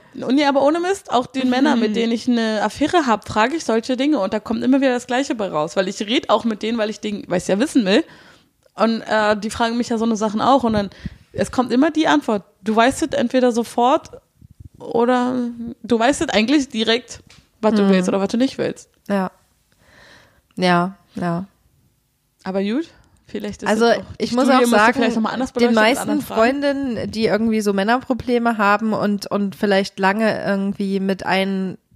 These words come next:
Speaker 2: Typen rummachen, der die schon mehrmals fallen gelassen hat, vielleicht sogar zwischendurch geghostet hat und sich nicht regelmäßig zurückmeldet und auch nicht so klar sagt, was er eigentlich will,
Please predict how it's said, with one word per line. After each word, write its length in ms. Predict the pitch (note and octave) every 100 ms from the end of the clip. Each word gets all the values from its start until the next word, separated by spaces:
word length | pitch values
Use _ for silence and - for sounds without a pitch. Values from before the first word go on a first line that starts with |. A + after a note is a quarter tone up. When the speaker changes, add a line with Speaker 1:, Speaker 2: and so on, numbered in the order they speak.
| -
Speaker 2:
Typen 260 | A#3 A3
rummachen, 560 | G3+ G#3 B3+ B3 B3 A#3
der 220 | G#3 G3+
die 180 | G3+ G3+
schon 160 | G3+ G3+
mehrmals 360 | G3 G3 F#3
fallen 300 | - F#3+ G#3+
gelassen 420 | A3 G3+ G3+ G#3
hat, 200 | G#3 G3 - - -
vielleicht 320 | - G#3 G#3 -
sogar 200 | G3+ G3
zwischendurch 440 | A3 G#3 G#3 G3+
geghostet 600 | F#3 F3+ F#3+ B3+ C4 A3
hat 220 | A#3+ A3+
und 140 | G3+ G3
sich 120 | G3+
nicht 200 | G3+ -
regelmäßig 480 | G3+ G3+ G3 F#3+ -
zurückmeldet 560 | G3+ A#3 B3 A3 A3
und 120 | F#3+
auch 120 | F#3+ G3+
nicht 180 | G#3+
so 80 | -
klar 240 | - G3 F3+
sagt, 240 | F3+ G3
was 160 | G3 F#3+
er 60 |
eigentlich 440 | D3+ F#3 F#3 F3+ -
will, 240 | G3+ B3+